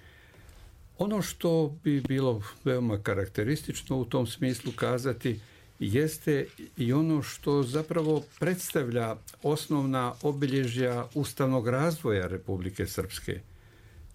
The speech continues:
Ta osnovna obilježja sadržana su u tome da naš Ustav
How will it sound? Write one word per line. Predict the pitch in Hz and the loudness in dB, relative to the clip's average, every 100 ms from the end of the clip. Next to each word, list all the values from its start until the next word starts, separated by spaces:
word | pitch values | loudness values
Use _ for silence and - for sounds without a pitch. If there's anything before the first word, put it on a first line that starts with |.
| - - - - - | -20 -20 -20 -20 -6
Ta | - 98 98 | -2 0 0
osnovna | 104 107 - 123 117 | 0 -2 -2 0 2
obilježja | 123 127 123 117 120 | 0 0 0 0 0
sadržana | 113 127 120 113 120 120 | 0 0 0 0 2 2
su | 113 - 123 120 - - - - | 0 0 0 0 -2 -18 -20 -4
u | 120 107 | -2 0
tome | 120 127 127 120 117 - - - - | 0 2 2 0 -2 -8 -20 -18 -6
da | - | -4
naš | 92 98 - 143 | -2 -2 -2 -2
Ustav | 120 - 131 123 | -4 -2 -2 0